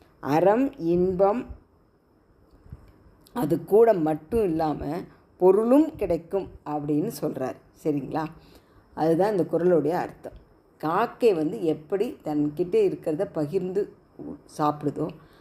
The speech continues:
அது மாதிரி நம்மிடம் இருக்கின்ற செல்வங்களை மற்றவர், நம் உறவுகளோடு பகிர்ந்து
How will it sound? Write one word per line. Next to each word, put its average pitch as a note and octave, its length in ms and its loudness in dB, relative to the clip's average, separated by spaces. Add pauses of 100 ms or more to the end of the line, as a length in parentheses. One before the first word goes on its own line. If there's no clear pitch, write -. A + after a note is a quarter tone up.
(160)
அது D#3+ 240 2
மாதிரி E3 400 0
நம்மிடம் F#3+ 520 -2
இருக்கின்ற F3 420 -2
செல்வங்களை E3+ 640 -2
மற்றவர், D3 500 -4
நம் D3+ 320 2
உறவுகளோடு F#3+ 500 0 (100)
பகிர்ந்து F#3+ 680 -4